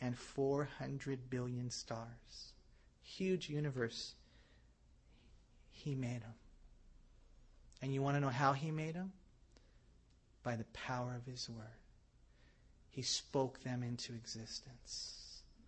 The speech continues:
And boom. Talk about the Big Bang. I mean, they were, they were there.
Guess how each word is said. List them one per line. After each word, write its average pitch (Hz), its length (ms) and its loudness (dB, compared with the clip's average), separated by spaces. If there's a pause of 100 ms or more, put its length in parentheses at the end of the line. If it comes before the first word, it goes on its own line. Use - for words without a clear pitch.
(120)
And 120 320 -2
boom. 120 460 2 (340)
Talk 131 180 0
about 127 240 -2
the 120 80 -6
Big 120 300 -4
Bang. 117 360 0
I 113 40 -2
mean, 113 220 -2
they 120 120 -2
were, 113 220 -2 (140)
they 123 160 -2
were 120 140 -2
there. 117 440 -4